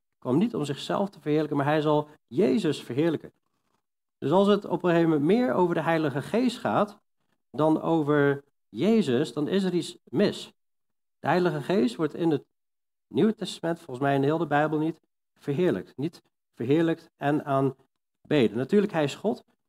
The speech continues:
maar God de Vader wordt aanbeden en Jezus wordt aanbeden. En de Heilige Geest verheerlijkt Jezus. Dus dit zijn kenmerken wanneer je kan zien of de vrucht goed is.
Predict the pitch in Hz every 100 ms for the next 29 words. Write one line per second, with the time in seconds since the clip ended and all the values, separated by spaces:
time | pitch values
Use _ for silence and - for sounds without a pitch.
0 | _ _ - - 208 202 - 180 202 202
1 | 196 190 151 170 175 175 139 165 170 135
2 | 107 101 98 92 90 - _ _ _ _
3 | _ _ _ - 127 139 151 143 - 196
4 | 220 - 123 135 147 160 - _ - 220
5 | 113 80 - _ _ _ _ _ _ _
6 | _ _ _ _ _ _ - 135 180 180
7 | 147 - 226 247 214 214 233 277 - _
8 | _ - 143 147 135 120 208 277 - -
9 | - 135 123 _ _ _ _ - - 220
10 | 226 - - 98 87